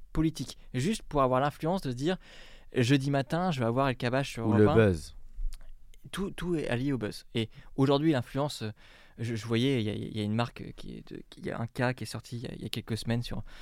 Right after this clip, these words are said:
Speaker 2: On en a
Speaker 1: et
Speaker 2: eu un il y a pas très longtemps,
Speaker 1: voilà.
Speaker 2: on le commentera pas, mais
Speaker 1: Voilà, et
Speaker 2: <laughs>
Speaker 1: voilà, qui était, qui était, qui était assez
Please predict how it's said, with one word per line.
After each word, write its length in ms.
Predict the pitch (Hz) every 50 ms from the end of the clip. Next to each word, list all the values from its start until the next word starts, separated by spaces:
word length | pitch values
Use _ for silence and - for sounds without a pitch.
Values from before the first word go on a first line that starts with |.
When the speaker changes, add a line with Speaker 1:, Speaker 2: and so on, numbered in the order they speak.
| - - - 95
Speaker 2:
On 80 | 92 92
en 100 | 92 92
a 80 | 92 92
Speaker 1:
et 80 | 101 104
Speaker 2:
eu 40 | 107
un 80 | 107
il 60 | 107
y 40 | 95
a 60 | 87
pas 120 | - 95 92
très 160 | - - 92
longtemps, 140 | 92 92 123
Speaker 1:
voilà. 240 | 120 117 117 120 120
Speaker 2:
on 40 | 104
le 40 | 95
commentera 480 | - 113 98 104 101 - - - 92 -
pas, 140 | - 117
mais 60 | 123 127
Speaker 1:
Voilà, 420 | 131 127 123 120 113 - - -
et 60 | 120
Speaker 2:
<laughs> 20 | 120
Speaker 1:
voilà, 340 | 120 123 131 139 135 120 190
qui 120 | - -
était, 160 | 131 117 -
qui 160 | - - - 117
était, 340 | - - 131 110 - - - - - - - -
qui 100 | - - 120
était 140 | - 127 120
assez 320 | 113 - - 151 143